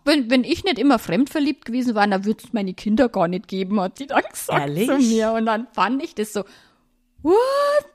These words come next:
Speaker 1: Und da hab ich dann erst angefangen, darüber überhaupt zu recherchieren. Dann hab ich mich hingesetzt, hab gegoogelt und hab dann gedacht, „Okay, was, was geht hier ab, gell?“ Und, und fremdverliebt, das ist ein Wort, das gibt's nicht so richtig eigentlich oder
Speaker 2: Mhm.
Speaker 1: gab's nicht so richtig.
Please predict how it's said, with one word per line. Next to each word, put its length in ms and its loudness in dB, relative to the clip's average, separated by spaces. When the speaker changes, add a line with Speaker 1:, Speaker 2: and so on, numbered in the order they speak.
Speaker 1:
Und 260 0
da 320 0
hab 100 0
ich 100 -6
dann 160 -2
erst 280 -6
angefangen, 640 -2
darüber 420 0
überhaupt 400 -2
zu 120 -6
recherchieren. 520 -4
Dann 120 -4
hab 60 -6
ich 120 -12
mich 120 -8
hingesetzt, 480 0
hab 160 -10
gegoogelt 500 4
und 120 -2
hab 80 -6
dann 100 -6
gedacht, 200 -10
„Okay, 240 -6
was, 300 -8
was 200 -10
geht 160 -8
hier 160 -8
ab, 200 -10
gell?“ 180 -6
Und, 220 -4
und 140 -2
fremdverliebt, 640 -2
das 100 -6
ist 120 -4
ein 120 -2
Wort, 240 2
das 180 -10
gibt's 440 -6
nicht 320 0
so 220 2
richtig 500 -2
eigentlich 500 2
oder 160 -2
Speaker 2:
Mhm. 40 -2
Speaker 1:
gab's 300 0
nicht 120 -4
so 100 -8
richtig. 360 -6